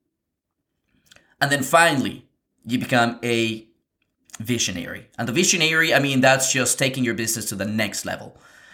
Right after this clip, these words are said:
right? Th-, at that, at that stage, see, the leader stage is anywhere from a million to ten million,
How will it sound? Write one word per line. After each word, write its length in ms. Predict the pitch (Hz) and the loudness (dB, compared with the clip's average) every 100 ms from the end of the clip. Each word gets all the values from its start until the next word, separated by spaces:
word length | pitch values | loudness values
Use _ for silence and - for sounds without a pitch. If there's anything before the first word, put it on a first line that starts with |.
| - - | -14 0
right? 300 | 110 143 123 | 2 2 2
Th-, 120 | 120 | 4
at 100 | 127 | 6
that, 260 | 160 - | 4 4
at 80 | 139 | 4
that 180 | 156 147 | 4 4
stage, 320 | - 147 147 147 | 4 4 2 2
see, 280 | 160 165 | 0 -2
the 160 | - 139 | -2 -2
leader 320 | 139 233 170 | 0 0 2
stage 320 | - 120 120 | 2 2 0
is 120 | 123 - | -2 -2
anywhere 260 | 143 151 | -2 -2
from 180 | 147 127 | -2 -2
a 60 | 117 | -2
million 400 | 139 156 156 151 | -2 -4 -6 -4
to 420 | 151 139 139 135 | -4 -4 -6 -8
ten 180 | - 110 | -6 -6
million, 360 | 101 - - | -6 -10 -14